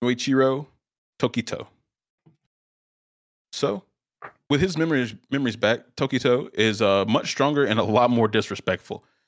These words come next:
Uh, Gyoko gets talked down to, but the demon, you know, he has a couple of tricks up his sleeves. Um, but yeah, then we open up the episode and, and pretty much we've seen that, uh,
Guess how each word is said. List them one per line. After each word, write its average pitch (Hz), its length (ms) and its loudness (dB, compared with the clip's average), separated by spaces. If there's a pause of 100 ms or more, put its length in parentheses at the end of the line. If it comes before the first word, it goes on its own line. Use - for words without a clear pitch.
(240)
Uh, 98 420 0 (260)
Gyoko 117 720 2
gets 117 260 -4
talked 110 300 -2
down 113 260 2
to, 92 340 -6 (580)
but 110 100 -2
the 101 80 -2
demon, 123 540 0
you 165 80 -6
know, 156 100 2
he 196 100 2
has 233 140 0
a 190 40 0
couple 220 240 2
of 208 60 0
tricks - 300 -4
up 107 140 2
his 101 120 -6
sleeves. - 460 -10 (480)
Um, 101 500 -2 (1000)
but 131 120 -4
yeah, 139 240 -2
then 117 160 -2
we 170 140 -2
open 175 180 -2
up 175 100 -6
the 165 80 -2
episode 170 500 -2
and, 151 120 -6
and 139 220 -2
pretty 190 180 -2
much - 520 -6 (580)
we've 147 220 -4
seen 156 360 -6
that, 131 240 0
uh, 110 460 2